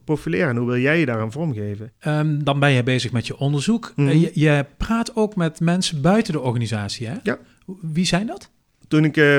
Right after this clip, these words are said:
Speaker 1: begon met het onderzoek, zat het vooral op buitenspelen. En het stukje duurzaamheidspedagogiek heb ik bijvoorbeeld opgedaan toen ik in Utrecht ben geweest naar een seminar daarover. En er waren ook verschillende partijen die daar ook mijn blik wel verbreed hebben.
Speaker 2: Ja.
Speaker 1: Want dat was in eerste instantie puur het,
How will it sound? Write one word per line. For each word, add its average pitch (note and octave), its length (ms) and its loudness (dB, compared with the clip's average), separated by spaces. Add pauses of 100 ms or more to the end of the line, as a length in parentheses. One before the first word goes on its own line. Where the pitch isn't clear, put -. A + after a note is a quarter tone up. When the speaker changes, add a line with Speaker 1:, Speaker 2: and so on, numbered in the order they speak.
(120)
Speaker 1:
begon C3+ 280 2
met D#3 100 4
het C3 140 -6
onderzoek, C3 340 -4
zat C3 180 -4
het B2 80 -8
vooral B2+ 220 -6
op G#2+ 80 -6
buitenspelen. C#3+ 600 -4
En B2+ 80 -4
het A#2 180 -6
stukje C#3 320 -6
duurzaamheidspedagogiek D#3+ 920 0
heb D#3 100 -2
ik C#3+ 60 -8
bijvoorbeeld C#3+ 480 -4
opgedaan C#3+ 520 -2
toen C#3+ 180 -2
ik C#3 240 -4
in C#3+ 400 0 (100)
Utrecht D3 360 -2
ben C3+ 160 0
geweest C3+ 300 0
naar C3+ 100 -2
een C3+ 60 -2
seminar C3+ 520 -2
daarover. A#2 560 -4 (140)
En B2+ 120 -6
er C3 60 2
waren C3+ 160 2
ook C#3 100 -2
verschillende C#3 460 -2
partijen C3 520 -2
die C#3 100 0
daar C3+ 280 -2
ook D3 260 -4
mijn C3+ 200 0
blik B2+ 220 -2
wel A#2+ 180 -4
verbreed C#3+ 400 -2
hebben. G#2 320 -10 (320)
Speaker 2:
Ja. A2+ 280 -10 (340)
Speaker 1:
Want B2+ 140 -2
dat C#3 160 0
was D#3+ 200 2
in C3 80 -2
eerste C3+ 280 -2
instantie A#2 320 -6
puur D3+ 240 0
het, A#2+ 100 -4